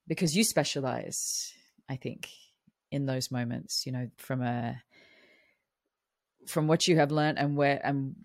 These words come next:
what you have been through, and also your skills and talents, I feel like you're the person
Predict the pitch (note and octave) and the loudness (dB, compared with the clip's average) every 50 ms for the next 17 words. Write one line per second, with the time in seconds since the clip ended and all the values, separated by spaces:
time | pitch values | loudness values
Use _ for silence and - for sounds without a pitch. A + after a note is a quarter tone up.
0 | - G2 D#3 D#3 D3+ - F3 E3 D#3+ C#3 B2+ B2 D3+ D#3 E3 F3 - - - D#3 | -6 -2 0 0 2 2 2 2 2 2 0 0 2 2 2 2 2 0 2 2
1 | D3 D3 D3 C#3+ D3 C#3+ D3 D3 C3+ - - C#3 C#3 - - D#3 - - E3+ D3+ | 4 4 4 4 4 4 4 2 2 0 0 -2 -2 0 -2 -2 -2 0 0 0
2 | D3 C#3+ C3+ C3+ - - - D#3+ D3 C#3+ C3+ C3+ C3 B2+ - C#3 B2+ B2+ C3 C3 | 0 0 0 0 0 -2 -2 -2 -2 -2 -2 -4 -6 -6 -4 -4 -2 -2 -2 -2
3 | A#2+ - - - F3+ - - E3 D3+ C#3 B2 B2+ D3 C#3+ C#3 C#3+ - - C3+ C3 | -4 -6 -6 -6 -8 -4 0 0 2 2 0 0 0 0 0 0 0 -2 -2 0
4 | - - C3+ B2+ A#2+ A2 | -2 -2 -4 -4 -4 -4